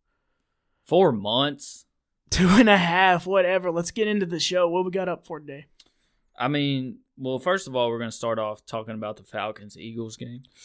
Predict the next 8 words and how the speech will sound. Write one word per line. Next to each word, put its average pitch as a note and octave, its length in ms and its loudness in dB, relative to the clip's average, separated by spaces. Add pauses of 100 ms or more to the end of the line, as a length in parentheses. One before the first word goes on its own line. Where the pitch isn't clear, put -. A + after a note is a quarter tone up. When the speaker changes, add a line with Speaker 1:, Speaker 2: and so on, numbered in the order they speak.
(140)
Speaker 2:
Yep. D#3+ 300 -6 (240)
Sad. D#3 460 -4 (240)
Speaker 1:
Excuse A2 760 -10
me. G#2 540 -10
Um, B2+ 480 0 (1300)
I'm C3 120 -2
not B2+ 180 2
surprised. A#2 640 0